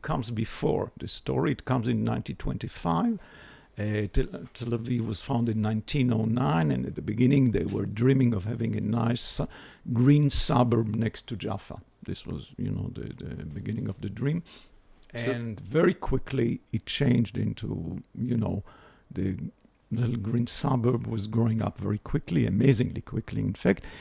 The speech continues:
Speaker 1: And as a result, there was a problem of land speculation, okay? And people realized that, you know, it was the right time to, to buy. And, uh, speculants were, you know, becoming too, uh, active, you may say.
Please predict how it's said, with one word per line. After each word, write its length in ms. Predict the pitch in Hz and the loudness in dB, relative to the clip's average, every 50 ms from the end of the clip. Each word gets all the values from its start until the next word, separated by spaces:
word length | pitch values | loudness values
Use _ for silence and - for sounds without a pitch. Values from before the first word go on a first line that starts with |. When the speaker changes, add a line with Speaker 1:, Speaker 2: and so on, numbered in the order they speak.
| - - - - - - - | -18 -18 -18 -20 -20 -6 0
Speaker 1:
And 540 | 127 123 123 120 131 131 127 123 120 120 - - - _ | 2 4 6 6 6 6 6 6 4 4 2 -2 -4 _
as 180 | - 123 113 123 | 0 2 2 2
a 80 | 127 | 2
result, 380 | 117 113 110 98 120 120 123 131 | 2 2 4 6 6 6 8 8
there 100 | 131 120 | 6 6
was 200 | 117 113 98 107 | 4 2 0 0
a 80 | 104 - - _ _ - - - - | -4 -4 -8 _ _ -16 -14 -12 -6
problem 440 | 120 131 127 110 110 120 113 113 104 | -2 -2 -2 0 0 -2 -2 -2 -2
of 200 | 98 - - - | -4 -6 -8 -6
land 260 | 117 117 117 117 - | -4 -2 -2 -2 0
speculation, 760 | - - - - - 107 87 95 101 101 - - - 95 - - _ _ _ _ _ _ - - 110 | 0 0 0 0 -2 -4 -2 -2 -4 -4 -4 -6 -8 -8 -10 -12 _ _ _ _ _ _ -10 -8 -8
okay? 420 | - - - 143 151 170 214 214 - - _ _ - - | -8 -4 0 0 2 2 0 -2 -4 -10 _ _ -12 -8
And 180 | 101 104 - - _ | -8 -8 -8 -8 _
people 280 | - 120 - - - 104 | -8 -8 -8 -6 -6 -4
realized 580 | 110 117 113 117 117 110 104 101 101 98 95 - - | -2 0 0 0 0 0 -2 -2 -2 -4 -6 -6 -8
that, 380 | 101 98 - _ - - - - - - | -8 -8 -10 _ -18 -18 -18 -16 -10 -8
you 120 | 117 127 113 | -6 -4 -4
know, 120 | 117 117 | -4 -4
it 120 | 117 - - | -6 -6 -6
was 140 | 113 104 - | -8 -8 -6
the 100 | 104 104 | -6 -6
right 280 | 107 117 104 107 - - | -4 -4 -4 -4 -6 -8
time 260 | - 117 110 113 - - | -8 -6 -6 -6 -8 -10
to, 280 | - - 135 147 143 - _ _ - | -10 -10 -8 -8 -10 -12 _ _ -10
to 100 | - 127 | -8 -6
buy. 340 | 98 120 120 127 135 170 156 - - - - - - - - _ - | -4 -2 -2 0 0 -2 -4 -6 -10 -18 -20 -20 -20 -20 -20 _ -4
And, 440 | - 113 117 113 113 113 113 110 107 | -2 0 2 2 2 2 2 2 2
uh, 40 | 110 104 98 | 0 -2 -2
speculants 880 | 92 - - - - - - - - - - - - - 101 95 - - | -4 -6 -10 -10 -6 -4 -4 -4 -4 -4 -4 -2 -2 -2 -4 -4 -6 -6
were, 300 | - 104 101 98 95 98 - - - - - | -6 -4 -4 -2 -4 -4 -6 -8 -12 -10 -6
you 100 | 123 113 | -4 -2
know, 140 | 110 107 107 | 0 -2 -2
becoming 500 | - - 107 - - 120 107 107 110 - - | -2 -4 -6 -4 -2 0 0 0 -2 -4 -6
too, 440 | - 147 131 117 113 110 101 95 98 92 | -4 -2 -2 0 0 -2 -2 -2 -2 -2
uh, 520 | 85 - - - - - - - - 139 | -2 -4 -4 -4 -6 -8 -10 -2 0 0
active, 460 | 135 - - - 160 143 143 139 147 | 0 0 -2 0 0 0 0 0 0
you 140 | 135 131 120 | 0 0 2
may 80 | 117 120 | 0 0
say. 220 | - - 175 180 | 0 0 2 2